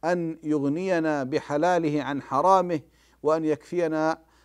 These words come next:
في الدنيا وفي الآخرة، وأن يجعلنا وإياكم ممن يستمع القول فيتبع أحسنه.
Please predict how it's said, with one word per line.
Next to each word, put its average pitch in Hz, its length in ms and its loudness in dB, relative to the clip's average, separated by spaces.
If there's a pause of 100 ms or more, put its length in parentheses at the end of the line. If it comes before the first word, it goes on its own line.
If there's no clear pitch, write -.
في - 100 -8
الدنيا 143 420 -2
وفي 135 240 0
الآخرة، 165 580 2 (300)
وأن 143 180 -4
يجعلنا 139 520 -6
وإياكم 135 760 0
ممن 147 340 -6
يستمع 127 460 -8
القول 135 400 -2
فيتبع 113 540 -8
أحسنه. 170 420 -2